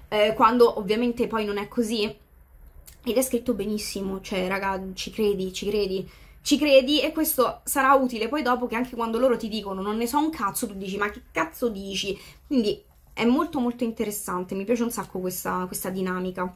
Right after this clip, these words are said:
Però l'uomo risponde che dice: "Guarda, ci stanno un milione di motivi per cui questo scende, ehm, il dovere, l'onore, mm,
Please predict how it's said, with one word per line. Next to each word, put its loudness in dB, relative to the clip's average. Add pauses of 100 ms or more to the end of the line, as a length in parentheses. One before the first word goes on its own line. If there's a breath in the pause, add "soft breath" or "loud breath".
(160)
Però 4
l'uomo 2
risponde 2
che -2
dice: -2 (100)
"Guarda, 2
ci -4
stanno -4
un 2
milione 4
di -2
motivi 0
per -2
cui -16
questo -4
scende, 0 (600 loud breath)
ehm, 2
il 2
dovere, 6 (120)
l'onore, 2 (420 loud breath)
mm, 4